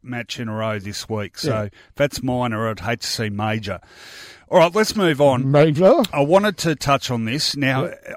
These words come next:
Speaker 1: ironic, we've both talked about how we find tribunal and umpiring discussions very boring.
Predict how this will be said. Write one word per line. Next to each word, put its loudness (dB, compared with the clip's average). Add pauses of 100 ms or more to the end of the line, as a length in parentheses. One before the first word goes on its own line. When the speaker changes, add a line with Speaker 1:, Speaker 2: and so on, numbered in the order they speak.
Speaker 1:
ironic, 4 (100)
we've 0
both 0
talked -4
about -2
how -2
we -4
find -4 (140)
tribunal -2
and -6
umpiring -4
discussions -6
very -2
boring. -2